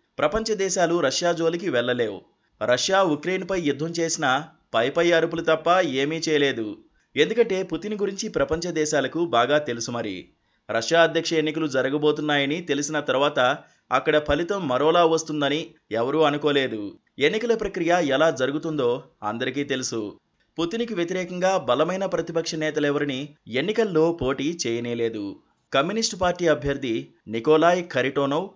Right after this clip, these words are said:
నాలుగు శాతం కంటే కొంచెం ఎక్కువ ఓట్లు పొందారు. అతని తోటి అభ్యర్థులకు అంతకంటే తక్కువ ఓట్లు వచ్చాయి. ముగ్గురు అభ్యర్థులు అంత సీరియస్గా లేరు.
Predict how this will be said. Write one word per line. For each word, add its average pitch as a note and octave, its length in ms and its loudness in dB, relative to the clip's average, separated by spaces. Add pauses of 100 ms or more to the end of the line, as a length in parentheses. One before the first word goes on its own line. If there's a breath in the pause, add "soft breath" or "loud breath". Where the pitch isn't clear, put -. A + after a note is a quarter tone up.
(180)
నాలుగు D#3 340 2
శాతం E3+ 340 0
కంటే E3 320 -2
కొంచెం D#3+ 360 -4
ఎక్కువ D#3+ 400 2
ఓట్లు C#3+ 380 0 (220)
పొందారు. G#2 600 -4 (300)
అతని E3+ 260 0
తోటి F#3 300 0
అభ్యర్థులకు F3 600 -2
అంతకంటే D#3+ 500 -2
తక్కువ C3+ 460 -2
ఓట్లు C#3 320 -4 (180)
వచ్చాయి. G#2 600 -6 (400)
ముగ్గురు D3+ 320 0
అభ్యర్థులు E3+ 640 2
అంత C#3+ 220 0
సీరియస్గా E3 580 0
లేరు. A2+ 460 -2